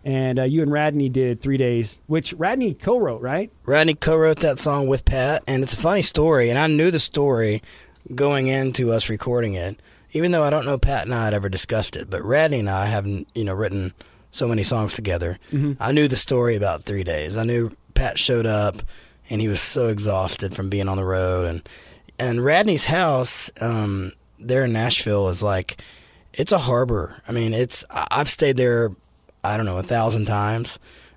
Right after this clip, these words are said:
Speaker 2: Radney's always been one of those type of guys that has open arms to the, uh, wayward troubadour, you know?
Speaker 1: Coming through town?
Speaker 2: Yeah,
Speaker 1: Yeah.
Speaker 2: and he's a great cook. And so it was easy for me to pick Three Days.
Speaker 1: I mean, it's a
Speaker 2: But
Speaker 1: great song, one of the most iconic Pat Green songs, Three Days.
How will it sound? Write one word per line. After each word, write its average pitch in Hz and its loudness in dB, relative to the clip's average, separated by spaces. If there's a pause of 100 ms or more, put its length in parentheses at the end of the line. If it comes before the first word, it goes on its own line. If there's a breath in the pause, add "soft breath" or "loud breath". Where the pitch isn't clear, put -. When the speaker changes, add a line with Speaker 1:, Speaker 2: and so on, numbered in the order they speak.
Speaker 2:
Radney's 139 2
always 139 2
been 135 0
one 127 0
of 127 2
those 113 0
type 123 0
of 110 -2
guys 107 0
that 107 0
has 101 0
open 120 0
arms 113 -2
to 104 0 (560 loud breath)
the, 107 0
uh, 98 0
wayward 107 0 (100)
troubadour, 113 0
you 123 2
know? 113 0
Speaker 1:
Coming 113 0
through 156 -2
town? 160 -4
Speaker 2:
Yeah, 262 4
Speaker 1:
Yeah. 104 0
Speaker 2:
and 139 0
he's 143 0
a 131 0
great 151 0
cook. 151 -2 (140)
And 101 -2 (240)
so 95 -2 (320 loud breath)
it 170 2
was 160 2
easy 185 4
for 123 -2
me 123 0
to 107 0
pick 104 0
Three 117 -2
Days. 110 0
Speaker 1:
I 160 -4
mean, 190 4
it's 196 2
a 185 2
Speaker 2:
But 151 -2
Speaker 1:
great 196 4
song, 170 0
one 160 0
of 151 -2
the 139 -4
most 151 -2
iconic 147 -4
Pat 131 -2
Green 123 -2
songs, 117 -4
Three 147 -2
Days. 135 0